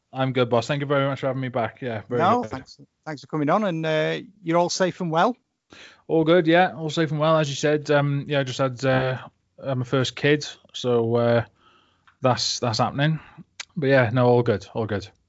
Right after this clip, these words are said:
Speaker 2: She well? She, she doing okay?
Speaker 1: She's doing all right, yeah. She's, uh, screaming the house down,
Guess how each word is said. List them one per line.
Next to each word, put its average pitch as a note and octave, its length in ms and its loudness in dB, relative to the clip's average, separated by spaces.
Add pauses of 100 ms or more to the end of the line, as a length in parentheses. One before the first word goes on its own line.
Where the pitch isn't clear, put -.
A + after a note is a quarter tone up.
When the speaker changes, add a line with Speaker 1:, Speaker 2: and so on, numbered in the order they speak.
(120)
Speaker 2:
She - 180 -12
well? E3+ 380 0
She, E3 240 -8
she - 140 -14
doing F3+ 180 -4
okay? F3+ 480 0 (260)
Speaker 1:
She's C3+ 160 2
doing C#3+ 200 8
all C3 100 6
right, G#2+ 240 -2
yeah. A2 200 -2
She's, A2 340 -10
uh, A#2 260 -2
screaming C#3 380 0
the B2+ 60 2
house A#2 200 -2
down, B2+ 480 -2